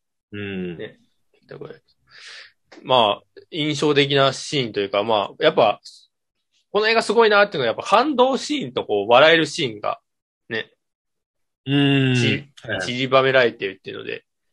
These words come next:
Speaker 2: あの、
Speaker 1: あ、確かに。
Speaker 2: 感動、そう、感動シーンはやっぱりまあ、ベタやけど、最後の方で、やっぱあのー、こう、グリーンゴブリンがね、やっぱこう、
Speaker 1: うん。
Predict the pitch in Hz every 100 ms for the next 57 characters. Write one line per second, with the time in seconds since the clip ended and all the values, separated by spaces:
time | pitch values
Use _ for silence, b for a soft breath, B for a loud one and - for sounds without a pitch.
0 | _ _ _ _ _ _ _ _ _ -
1 | 123 117 117 113 123 - 117 254 247 -
2 | _ _ _ _ - 120 104 101 - -
3 | 214 302 339 320 - - 180 120 117 120
4 | 113 110 - _ _ _ 156 127 127 123
5 | 107 104 - 139 139 143 139 135 131 110
6 | 104 104 - B B B B - 123 123
7 | 113 110 110 107 107 110 107 - 117 107
8 | 107 104 - _ _ _ _ _ _ _
9 | _ - 135 170 220 226 220 226 147 104
10 | 95 90 101 101 - _ 110 101 - 98
11 | - 101 98 -